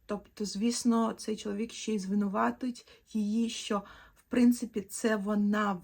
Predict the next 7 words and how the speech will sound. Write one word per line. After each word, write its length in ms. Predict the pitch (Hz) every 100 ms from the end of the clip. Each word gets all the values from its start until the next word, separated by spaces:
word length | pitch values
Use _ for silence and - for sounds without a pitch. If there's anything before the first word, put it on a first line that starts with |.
| -
винна, 460 | 233 277 302 294
що 220 | 285 - 196
все 600 | - - - 226 208 196 - - _ _ -
трапилось, 800 | 214 208 214 214 202 196 - -
як 180 | 202 -
трапилось, 760 | 240 269 294 262 262 247 - _
і 380 | 226 208 208